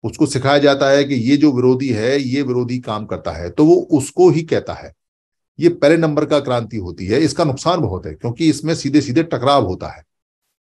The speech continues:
पर जो रिफाइन और बहुत बढ़िया क्रांति करने का जो तरीका है, जो बेस्ट तरीका है दुनिया में, वो बुद्ध का तरीका है।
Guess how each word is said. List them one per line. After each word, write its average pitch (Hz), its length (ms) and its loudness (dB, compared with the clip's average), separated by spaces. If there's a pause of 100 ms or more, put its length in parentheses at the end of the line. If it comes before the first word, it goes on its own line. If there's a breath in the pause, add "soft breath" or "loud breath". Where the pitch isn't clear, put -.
(400)
पर 185 160 6
जो 190 240 6
रिफाइन 147 520 2
और 190 60 2
बहुत 123 320 -2
बढ़िया 120 260 0
क्रांति 143 380 -4
करने 131 240 -6
का 135 60 0
जो 123 120 -2
तरीका 107 340 -6
है, 98 340 -2 (480)
जो 120 140 0
बेस्ट 160 380 0
तरीका 117 280 2
है 110 80 0
दुनिया 95 320 -6
में, 151 220 -2
वो 160 400 4
बुद्ध 131 300 -2
का 113 100 -2
तरीका 82 300 -12
है। - 180 -20